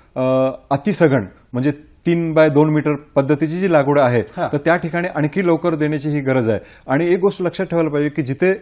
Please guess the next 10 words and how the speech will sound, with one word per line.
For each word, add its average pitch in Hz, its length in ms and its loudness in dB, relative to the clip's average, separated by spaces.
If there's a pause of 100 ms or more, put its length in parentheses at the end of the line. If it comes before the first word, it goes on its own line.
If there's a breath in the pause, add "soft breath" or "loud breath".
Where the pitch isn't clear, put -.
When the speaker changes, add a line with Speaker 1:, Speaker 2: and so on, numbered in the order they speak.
Speaker 1:
सघन 147 420 -2
पद्धतीची 160 460 0
लागवडीचा 151 460 2
जे 147 220 -2
शेतकऱ्यांनी 143 400 -4
विचार 131 260 -2
केलेला 123 300 0
आहे 110 180 0
किंवा - 440 -2
स-, 139 120 -8